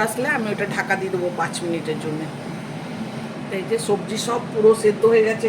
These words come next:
গ্রেভিটা একদম খুব সুন্দর হয়ে গেছে। দেখো এখন আমি কি করব, দেখো এটার মধ্যে, এটা সবজি তো, এটা নামাবার আগে আমি এই যে পনিরটা দেওয়ার আগে এই যে আমরা যে ছোলার ছাতু খাই না, ছোলার ছাতু, ভুনা হওয়া চানা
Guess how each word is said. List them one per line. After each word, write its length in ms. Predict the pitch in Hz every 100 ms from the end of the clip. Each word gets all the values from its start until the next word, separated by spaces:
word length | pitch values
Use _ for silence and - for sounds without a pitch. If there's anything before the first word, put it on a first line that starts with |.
| 214
গ্রেভিটা 360 | 208 196 214 226
একদম 180 | 208 220 220
খুব 120 | 214 -
সুন্দর 260 | 120 226 220 196
হয়ে 140 | 202 202
গেছে। 220 | 202 214 220 - - - - -
দেখো 220 | 214 214 196
এখন 160 | - 226 214
আমি 120 | 220 214
কি 80 | 220 196
করব, 200 | 196 180 185
দেখো 200 | 202 - 175
এটার 200 | 170 165
মধ্যে, 220 | 160 151 - - - - 185
এটা 140 | 220 214
সবজি 340 | 208 190 - 226 330
তো, 80 | 240 - - 220
এটা 120 | 202 214 202
নামাবার 360 | 185 190 202 190
আগে 160 | - 247 - - -
আমি 140 | 185 196 190
এই 60 | 185
যে 60 | 185
পনিরটা 380 | 202 196 208 214 208
দেওয়ার 220 | 190 190 190
আগে 160 | 214 247
এই 60 | 208
যে 60 | 233 202
আমরা 140 | 226 220
যে 60 | -
ছোলার 280 | - 226 240 -
ছাতু 240 | 214 - 247
খাই 140 | 247 262 330
না, 60 | 220 - - - -
ছোলার 280 | 233 214 208 -
ছাতু, 280 | 208 - 269 - - - - -
ভুনা 240 | 185 226 233 233
হওয়া 180 | 226 220
চানা 240 | 226 208